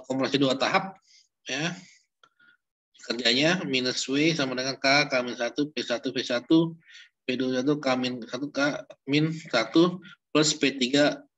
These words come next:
P dua, K min satu, K min satu. Asumsi T satu sama dengan T dua. Ya.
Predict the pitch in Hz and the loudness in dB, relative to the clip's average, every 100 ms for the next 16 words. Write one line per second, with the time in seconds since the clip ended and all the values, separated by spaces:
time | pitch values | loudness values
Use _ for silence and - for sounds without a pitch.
0 | - 123 120 127 143 - 131 127 123 127 | -8 -4 -2 -2 -4 -4 -2 -2 -2 -4
1 | 123 147 - - - 131 - _ - - | -2 -2 -4 -10 -16 -14 -14 _ -18 -2
2 | 147 151 131 117 107 - - 107 117 127 | 2 2 2 0 -2 -6 -6 -2 -2 -2
3 | - 170 165 117 117 120 123 110 107 104 | 4 6 6 0 0 0 -2 -2 -2 -4
4 | 104 98 - _ _ _ _ _ - - | -4 -8 -16 _ _ _ _ _ -20 -20
5 | - - - _ _ _ _ _ _ _ | -20 -20 -20 _ _ _ _ _ _ _
6 | _ _ _ _ _ - 123 | _ _ _ _ _ -2 -2